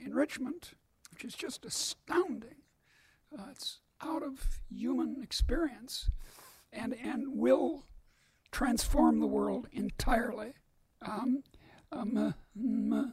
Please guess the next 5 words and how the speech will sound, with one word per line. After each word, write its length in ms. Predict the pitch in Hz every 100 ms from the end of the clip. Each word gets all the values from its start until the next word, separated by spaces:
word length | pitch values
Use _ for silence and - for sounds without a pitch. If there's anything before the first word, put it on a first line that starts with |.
| 320
materially 680 | 269 247 - 269 - - 226
and 120 | 254
spiritually. 800 | - - 302 - - - - 254 _ - - - - - - - - - - _ _ _ _ _ _ _ -
I, 220 | 240 302 - _ _ _
I, 60 | _